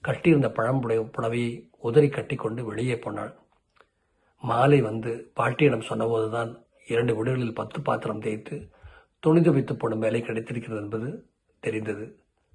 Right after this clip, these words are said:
அப்பா உயிரோடு இருந்த வரையில் பெரிய வசதி இல்லை என்றாலும் கூட சோத்துக்கு இல்லாமல் யாரும் வயிறுபாடும் நிலைமை வரவில்லை. ஆனால்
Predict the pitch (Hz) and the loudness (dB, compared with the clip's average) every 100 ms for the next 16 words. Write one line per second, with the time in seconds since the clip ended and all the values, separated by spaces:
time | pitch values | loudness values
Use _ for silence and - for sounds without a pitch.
0 | _ - - 131 - 165 147 127 135 135 | _ -20 -12 -10 -2 2 2 2 2 2
1 | 120 110 110 113 113 - _ _ - 117 | 2 2 0 -2 -4 -10 _ _ -6 0
2 | 139 139 110 127 120 113 110 107 107 107 | 2 2 2 -2 -2 -2 -2 -2 -4 -6
3 | - 117 - - _ _ - - 143 139 | -4 -4 -4 -10 _ _ -12 -2 0 0
4 | 139 117 107 110 104 110 120 107 117 127 | -2 -2 -2 -2 -4 -2 -2 -2 -2 0
5 | 117 107 104 110 104 98 101 101 107 - | 0 -2 -4 -6 -6 -6 -8 -10 -14 -18
6 | - - - _ - - - 123 120 113 | -20 -20 -20 _ -20 -14 -6 -2 0 -2